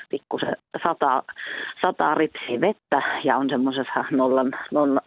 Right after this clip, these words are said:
nollan tuntumassa, niin tämä jo, jo natisee tota kengän alla tämä lumi.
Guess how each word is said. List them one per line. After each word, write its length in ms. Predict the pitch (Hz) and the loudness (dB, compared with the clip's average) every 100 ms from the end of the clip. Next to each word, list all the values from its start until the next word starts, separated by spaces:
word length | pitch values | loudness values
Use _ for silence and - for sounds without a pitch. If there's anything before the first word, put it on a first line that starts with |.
| 170 | 2
nollan 380 | 175 175 160 | 4 4 4
tuntumassa, 560 | 143 156 151 143 139 151 | 2 0 2 2 2 0
niin 140 | 147 - - - - - | 0 -2 -10 -10 -10 -2
tämä 220 | 127 131 | 2 4
jo, 160 | 143 - - - | 4 2 -4 0
jo 100 | 151 | 2
natisee 640 | 190 254 277 180 - 127 - | 2 2 2 2 2 0 0
tota 220 | 131 - - 160 - - - - | 0 0 0 -8 -6 -6 -6 0
kengän 440 | 139 131 135 135 - | 4 6 6 4 2
alla 280 | 135 139 135 | 2 2 2
tämä 300 | 135 131 135 | 0 0 2
lumi. 360 | 139 139 156 | 2 2 0